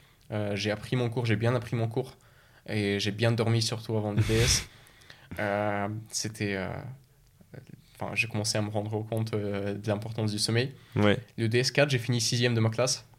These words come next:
Speaker 1: Et
Speaker 2: Ah oui,
Speaker 1: là,
Speaker 2: from, euh,
Speaker 1: une,
Speaker 2: trentième to sixième,
Speaker 1: une
Speaker 2: quoi.
Speaker 1: progression
Speaker 2: Ok.
Speaker 1: comme ça, oui, ça m'a fait beaucoup plaisir.
Speaker 2: Ouais, ouais, ok.
Speaker 1: Parce que <clears throat> j'avais travaillé plus pour ce D S,
Speaker 2: Mhm.
Speaker 1: et ça a payé. Et là, euh,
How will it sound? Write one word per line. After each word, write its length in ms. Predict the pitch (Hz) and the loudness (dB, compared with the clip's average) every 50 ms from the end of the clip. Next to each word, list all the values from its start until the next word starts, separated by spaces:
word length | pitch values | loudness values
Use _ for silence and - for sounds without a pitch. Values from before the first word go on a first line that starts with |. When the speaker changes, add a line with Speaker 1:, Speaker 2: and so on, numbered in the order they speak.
| - _ _ _ _ _ _ _ _ - | -20 _ _ _ _ _ _ _ _ -6
Speaker 1:
Et 120 | - 107 | 2 6
Speaker 2:
Ah 80 | 120 123 | 8 10
oui, 80 | 120 107 | 10 10
Speaker 1:
là, 180 | 101 107 - - - - | 8 6 2 -4 -12 -8
Speaker 2:
from, 300 | - - - 123 120 113 | 0 6 8 10 10 12
euh, 120 | 107 104 | 10 10
Speaker 1:
une, 60 | 160 | 10
Speaker 2:
trentième 480 | 165 165 147 127 117 - 139 131 131 131 | 10 10 10 10 10 10 10 10 10 10
to 120 | - 123 | 8 4
sixième, 320 | 113 - 123 110 107 104 101 | 2 4 6 6 6 6 4
Speaker 1:
une 60 | 101 | 4
Speaker 2:
quoi. 60 | - | 2
Speaker 1:
progression 420 | - 151 147 151 160 165 147 - - | 2 0 0 2 4 4 6 6 6
Speaker 2:
Ok. 60 | - | 6
Speaker 1:
comme 100 | 110 107 | 6 6
ça, 160 | - 190 156 | 6 6 6
oui, 140 | 143 165 151 | 6 6 6
ça 100 | - 139 | 6 4
m'a 100 | 120 120 | 4 2
fait 120 | 113 127 | 0 0
beaucoup 160 | 117 117 117 127 | -2 -2 -2 -2
plaisir. 280 | - 113 107 98 - | -2 -2 0 4 8
Speaker 2:
Ouais, 360 | 120 120 120 120 117 110 107 101 - - - - | 8 10 10 10 10 8 6 2 -4 -14 -6 -2
ouais, 60 | 104 107 110 104 107 | -2 0 0 0 -2
ok. 40 | 113 110 - - _ - _ - | -2 -6 -10 -20 _ -20 _ -6
Speaker 1:
Parce 160 | - 127 - - | -2 -2 0 2
que 160 | 143 131 - - - 180 190 185 | 2 0 0 0 0 0 2 4
<clears throat> 220 | 180 185 165 - 127 | 6 8 8 8 6
j'avais 260 | 113 120 127 131 131 - - - - - | 2 4 4 2 2 0 -8 -16 -18 -14
travaillé 260 | - - 127 127 135 | -6 0 2 4 4
plus 480 | 139 139 - 156 175 185 - - - - - - - | 2 2 2 2 2 4 2 0 0 -4 -10 -20 -14
pour 140 | - 120 110 | -14 -10 -6
ce 100 | - 123 | -2 -2
D 120 | 117 120 | 0 0
S, 280 | 127 - 202 - - - _ - - - 131 | 0 0 -2 -4 -6 -8 _ -20 -12 -4 0
Speaker 2:
Mhm. 240 | 123 113 113 117 117 | 2 2 2 2 2
Speaker 1:
et 60 | 139 | 2
ça 140 | - - 117 | 2 4 4
a 60 | 110 | 4
payé. 300 | 110 113 113 120 143 165 - - - - - - - - - - - _ - - - - | 4 2 2 2 0 0 -4 -12 -20 -20 -20 -20 -20 -20 -20 -20 -20 _ -20 -20 -14 -8
Et 160 | - 107 110 | -4 -2 -2
là, 280 | 104 117 139 160 135 107 | 0 0 0 2 0 0
euh, 140 | 101 104 | -2 -4